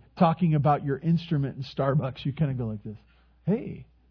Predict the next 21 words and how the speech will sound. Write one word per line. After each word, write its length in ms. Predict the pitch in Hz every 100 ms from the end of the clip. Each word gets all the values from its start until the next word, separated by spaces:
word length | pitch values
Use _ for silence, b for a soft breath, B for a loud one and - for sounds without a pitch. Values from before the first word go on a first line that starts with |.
| -
<laughs> 640 | 127 - - - _ 135
I 100 | -
wanna 200 | 160 185
talk 340 | 160 180 240 -
to 80 | 165
them 200 | 127 117
because 240 | 131 151
that's 240 | 170 170 180
my 160 | 160
priority." 760 | 156 160 143 156 214 143 104 101 _ b b b b
You, 200 | 202 220 220
when 220 | - 208 202
you, 320 | 214 208 196 - 156
you 160 | 196 175
know, 220 | 143 139 - b b b
the 80 | 156
catalogs 800 | 147 220 220 240 202 160 143 139 - -
come, 320 | 160 139 131
and 140 | 131
when 100 | 156
it's 160 | 151